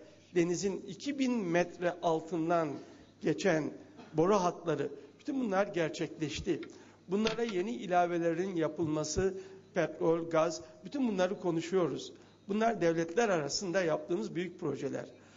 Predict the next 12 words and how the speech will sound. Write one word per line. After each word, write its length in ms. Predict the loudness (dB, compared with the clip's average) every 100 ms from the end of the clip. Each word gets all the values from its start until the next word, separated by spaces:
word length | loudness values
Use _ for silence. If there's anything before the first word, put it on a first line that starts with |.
| -20 -20 -20 _ -4
Ama 460 | 2 4 4 2 -4 -16 -20 -4
yatırımlar 640 | -4 0 2 4 4 2
konusunda 640 | 0 0 -2 -6 -4 -2 4
da 300 | 4 2 -4 -18 -4
gerçekten 680 | -2 0 -2 -4 -2 -2 -2 -4
güzel 280 | 2 2 2
örnekler 600 | 2 2 0 0 2 2
var. 220 | 2 -4 -8 -20 -20 -20 -20 -20
Sayın 280 | 0 2 4
Başkan 360 | 2 0 2 2
Medvedev 680 | 0 2 2 4 2 0
burada 540 | -2 -2 2 2 2